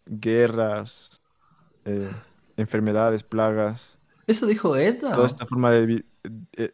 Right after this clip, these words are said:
Speaker 1: ajá, toda, todo este, to-, esta forma de vivir tal vez deplorable, eh,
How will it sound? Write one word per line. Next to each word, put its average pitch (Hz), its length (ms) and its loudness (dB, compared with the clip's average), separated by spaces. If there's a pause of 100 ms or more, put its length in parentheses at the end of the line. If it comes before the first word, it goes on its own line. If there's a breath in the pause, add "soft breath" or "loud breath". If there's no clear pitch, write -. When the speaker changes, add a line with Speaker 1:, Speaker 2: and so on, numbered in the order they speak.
Speaker 1:
ajá, 113 320 0
toda, 123 320 4
todo - 220 -2
este, 123 280 -2
to-, 117 240 -4
esta - 240 -6
forma 123 280 -2
de 113 140 2
vivir 110 280 -2
tal 107 160 0
vez 113 140 -2
deplorable, 110 760 0
eh, 101 280 -2